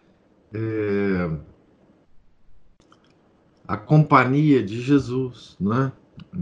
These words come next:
Todas essas grandes obras criadas por grandes santos, né? Caindo quase numa,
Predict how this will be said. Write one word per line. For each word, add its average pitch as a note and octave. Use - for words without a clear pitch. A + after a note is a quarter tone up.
Todas D#3+
essas A#2
grandes B2
obras G#2+
criadas G#2+
por F2+
grandes A2+
santos, -
né? G#2+
Caindo C#3+
quase C3+
numa, A#2